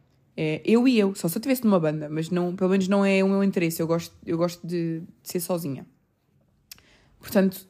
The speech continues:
eu teria de começar. E depois é aquela cena, cantar é uma cena que não, não é só saber cantar, tu tens que saber, eh, compor, tens que saber fazer melodias, tens que saber colocar as melodias, tens que saber sentir a música, tens que saber colocar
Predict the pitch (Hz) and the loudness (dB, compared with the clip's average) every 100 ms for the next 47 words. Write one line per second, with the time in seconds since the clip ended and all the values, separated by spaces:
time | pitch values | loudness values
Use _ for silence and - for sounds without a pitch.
0 | _ 190 175 208 208 202 208 196 202 - | _ 0 2 2 0 0 -4 -4 -4 -6
1 | - - 233 247 247 226 226 226 190 175 | -6 0 2 4 4 2 0 0 -2 -2
2 | 180 185 190 185 190 190 190 202 190 - | -2 -4 -2 0 0 -2 -2 -2 -4 -2
3 | 190 190 190 - _ 190 208 214 - 233 | -2 -2 -4 -10 _ 0 2 2 4 2
4 | 226 196 190 175 175 165 160 - 190 175 | 4 0 0 0 -2 -4 -8 -2 0 0
5 | - - 190 185 175 180 170 165 165 - | -6 -4 -4 -2 0 0 0 -2 -4 -14
6 | _ _ _ _ - 190 180 285 226 240 | _ _ _ _ 2 4 4 4 4 0
7 | - _ _ 196 185 - - 190 190 202 | -10 _ _ 0 0 0 0 2 2 2
8 | 190 190 196 202 262 233 226 - _ 196 | 2 4 4 2 2 0 -2 -12 _ -2
9 | 185 - 233 330 302 233 214 208 208 214 | -2 2 2 4 2 2 2 4 2 2
10 | 247 226 180 - 220 226 330 311 254 254 | 0 0 -2 0 2 2 2 0 2 2
11 | 214 208 214 254 226 220 202 175 - - | 2 2 4 4 0 -2 -2 -2 -6 -4
12 | 202 240 330 269 226 285 311 | 0 2 2 2 2 2 2